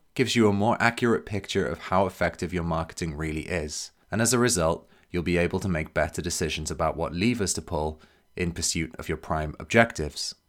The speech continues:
In this episode, we're going to examine the three essential relationships between SaaS marketing metrics that are often misunderstood. Number one, volume and quality. Number two, budget and cost of acquisition. And number three,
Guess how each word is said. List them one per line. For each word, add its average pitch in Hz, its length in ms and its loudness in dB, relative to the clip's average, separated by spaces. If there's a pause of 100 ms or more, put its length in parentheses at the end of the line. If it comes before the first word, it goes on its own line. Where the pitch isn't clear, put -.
In 113 120 2
this 143 160 4
episode, 92 460 4
we're 87 80 -2
going 92 200 2
to 95 100 0
examine 87 440 4
the 85 60 0
three 101 380 0
essential 95 560 2
relationships 85 720 0
between 85 360 -4
SaaS 98 340 2
marketing 90 480 -2
metrics 80 460 -4
that 87 280 0
are 80 220 -4
often 80 380 -8
misunderstood. 80 920 0 (440)
Number 120 260 6
one, 120 440 8 (260)
volume 87 400 2
and 87 100 -2
quality. 78 640 0 (320)
Number 87 180 0
two, 95 420 2 (280)
budget 98 320 4
and 98 140 0
cost 98 260 4
of 95 80 4
acquisition. 110 680 2 (680)
And 127 120 2
number 127 180 2
three, 120 500 0